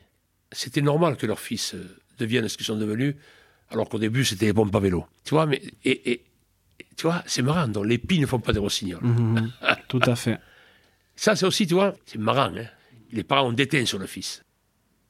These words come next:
Speaker 1: Voilà. Mais négativement.
Speaker 2: Malheureusement, oui. Quels sont tes rêves aujourd'hui ?
Speaker 1: Euh,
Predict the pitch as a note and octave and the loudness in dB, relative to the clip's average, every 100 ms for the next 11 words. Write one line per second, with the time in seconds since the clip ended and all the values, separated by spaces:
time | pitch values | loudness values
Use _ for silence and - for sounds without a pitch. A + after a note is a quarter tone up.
0 | _ - - - _ _ _ _ G#2+ A#2 | _ -18 -18 -20 _ _ _ _ -2 0
1 | D#3+ - - B2+ B2 C#3 C#3 A#2 A2+ _ | 0 -4 -2 0 0 -2 -4 -4 -8 _
2 | _ - C3 C3 C3+ C3+ C3 C3+ C3 B2+ | _ -8 2 4 4 4 4 4 6 4
3 | A#2 A#2+ - - - - - - - - | 2 0 -6 -14 -14 -20 -18 -18 -20 -20
4 | - - - - - A3 D4 C#4 F3+ D#3+ | -20 -20 -20 -10 -2 0 2 4 4 2
5 | E3 C#3+ C3 C3 C#3 E3+ - _ _ _ | 2 0 0 0 2 0 -6 _ _ _
6 | _ _ _ _ _ _ - | _ _ _ _ _ _ -8